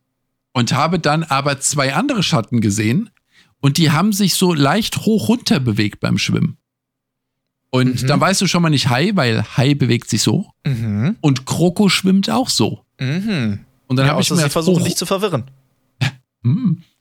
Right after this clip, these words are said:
Speaker 1: Aber
Speaker 2: Mhm.
Speaker 1: dann war ich erstmal kurz erleichtert und hab gedacht, okay, das muss eigentlich ein, ein nettes Fischli sein. Also, ein, also kein Fisch, ein Delfin.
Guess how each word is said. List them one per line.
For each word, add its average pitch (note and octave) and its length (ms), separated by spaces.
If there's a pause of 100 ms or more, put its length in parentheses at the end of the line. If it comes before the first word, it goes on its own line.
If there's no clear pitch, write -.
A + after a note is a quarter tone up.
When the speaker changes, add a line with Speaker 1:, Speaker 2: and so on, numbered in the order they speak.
(120)
Speaker 1:
Aber C#3+ 240
Speaker 2:
Mhm. C3 40
Speaker 1:
dann G3+ 280
war E3+ 120
ich F3+ 100
erstmal F#3 260
kurz G3 220
erleichtert D#3 340
und F3 60
hab D#3+ 100
gedacht, D#3 180
okay, D#3 180
das D#3+ 160
muss F#3 200
eigentlich D3+ 460
ein, C3 160
ein B2 100
nettes B2+ 240
Fischli B3 340
sein. A2 300 (140)
Also, A2+ 280
ein, - 160
also - 240
kein D#3+ 240
Fisch, - 240
ein A#2+ 120
Delfin. A#2+ 400